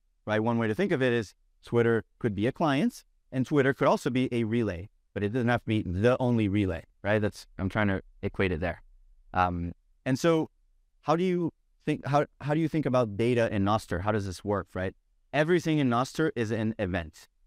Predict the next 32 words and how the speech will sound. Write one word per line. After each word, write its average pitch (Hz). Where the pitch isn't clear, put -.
Literally, 117
that's 104
it. 87
It's -
very 107
simple 104
protocol. 101
It's -
an 104
event. 87
So 101
if 101
you 113
make 120
a -
post -
and 98
you 98
wanna, 104
I'm 131
using 156
Twitter 135
as 117
the 117
example, 101
right? 113
So 110
you 113
wanna 123
make 123
a 113
post, 185